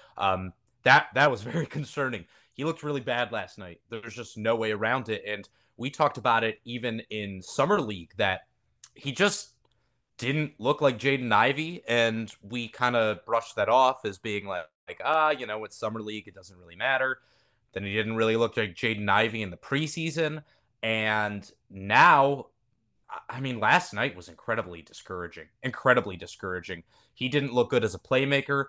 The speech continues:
He didn't look good as a scorer. He didn't look good as a ball handler. He didn't look good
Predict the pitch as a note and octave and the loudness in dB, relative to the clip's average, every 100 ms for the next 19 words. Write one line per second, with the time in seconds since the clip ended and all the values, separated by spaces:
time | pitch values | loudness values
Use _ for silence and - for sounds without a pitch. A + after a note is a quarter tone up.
0 | - _ - A2+ G#2+ G#2 G#2 - G#2 F2 | -10 _ -6 -2 -2 -2 -6 -2 -4 -4
1 | E2+ - - C3+ C3+ C3+ C#3 - _ G#2+ | -8 -10 0 2 4 4 2 -6 _ -8
2 | G2+ F#2+ F2+ F#2 A2+ G2 F#2 E2 - C3 | -6 -8 -12 -4 -2 -2 -4 -2 4 8
3 | C#3 B2+ B2 B2 C3 A#2+ - - G#2+ G2+ | 6 4 -4 -2 -2 -2 -6 -12 -8 -8
4 | G2 G2 F2+ - E2+ | -10 -14 -12 -12 -12